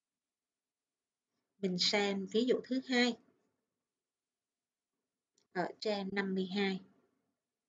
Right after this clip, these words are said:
Thầy sờ voi bảo, "Tưởng con voi như thế nào? Hóa ra nó sun sun như con đĩa." Thầy sờ ngà bảo,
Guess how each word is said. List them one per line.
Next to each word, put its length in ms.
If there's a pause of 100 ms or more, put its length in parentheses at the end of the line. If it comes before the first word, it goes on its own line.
(540)
Thầy 380
sờ 320
voi 260
bảo, 460 (640)
"Tưởng 400
con 220
voi 240
như 160
thế 140
nào? 380 (340)
Hóa 420
ra 240
nó 140
sun 240
sun 320
như 120
con 180
đĩa." 220 (1000)
Thầy 300
sờ 360
ngà 240
bảo, 380